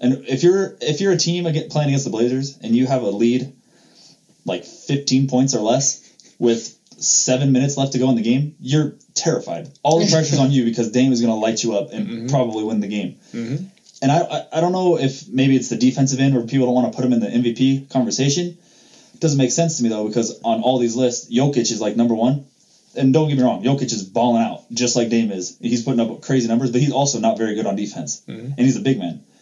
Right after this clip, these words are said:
Speaker 2: Mm-hmm.
Speaker 1: So, I mean, I don't, I don't know what the, uh, the argument is against Dame. For me, there's nothing to go wrong. Like, I, like, like, y-, like yesterday, he had, what, a bad, one bad game? But it's like, I,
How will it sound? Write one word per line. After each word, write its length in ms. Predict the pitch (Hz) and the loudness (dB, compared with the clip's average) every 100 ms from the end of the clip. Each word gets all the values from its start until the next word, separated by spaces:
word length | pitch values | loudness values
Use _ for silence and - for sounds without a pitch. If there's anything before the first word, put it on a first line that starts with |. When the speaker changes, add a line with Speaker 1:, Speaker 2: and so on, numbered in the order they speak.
| - | -14
Speaker 2:
Mm-hmm. 220 | 120 127 | -12 -6
Speaker 1:
So, 180 | 131 120 | 0 2
I 60 | |
mean, 140 | 127 127 | 4 4
I 100 | 143 | 4
don't, 280 | 147 135 - | 2 -2 -2
I 80 | 139 | 0
don't 160 | 147 | 2
know 100 | 143 | 2
what 240 | 127 127 123 | 2 0 0
the, 440 | 120 104 95 92 - _ _ | 0 0 -2 -6 -16 _ _
uh, 80 | 120 | -6
the 140 | 110 | -4
argument 380 | 104 123 127 120 | 0 0 2 2
is 100 | 117 | 0
against 340 | 98 104 107 95 | -2 -4 -6 -6
Dame. 300 | 104 85 - _ | -6 -6 -10 _
For 100 | - | -2
me, 160 | 131 156 | 0 2
there's 220 | 127 113 | 2 0
nothing 520 | 113 120 113 107 107 - _ - _ _ _ _ _ _ _ _ _ | -2 -2 -2 -4 -8 -14 _ -20 _ _ _ _ _ _ _ _ _
to 80 | - | -4
go 160 | 107 101 | -2 0
wrong. 240 | 101 90 | -2 -4
Like, 180 | 98 98 | -4 -4
I, 120 | 98 | -6
like, 280 | 113 113 110 - - - - | -4 -6 -6 -14 -20 -20 -10
like, 140 | - 120 | -4 -2
y-, 100 | 135 | 0
like 140 | 131 131 | 0 2
yesterday, 460 | 165 170 165 156 - _ _ _ _ | 2 2 0 -2 -8 _ _ _ _
he 120 | - 123 | 0 0
had, 200 | 120 127 | 0 -4
what, 160 | 110 | -4
a 40 | 98 | -2
bad, 260 | 107 113 | 0 0
one 180 | 117 117 | 0 2
bad 220 | 113 113 | 2 0
game? 340 | 110 113 117 - _ _ _ _ _ _ | -2 -4 -6 -10 _ _ _ _ _ _
But 100 | 117 | -4
it's 100 | 113 | -2
like, 260 | 110 - - | -2 -4 -10
I, 80 | 117 | -18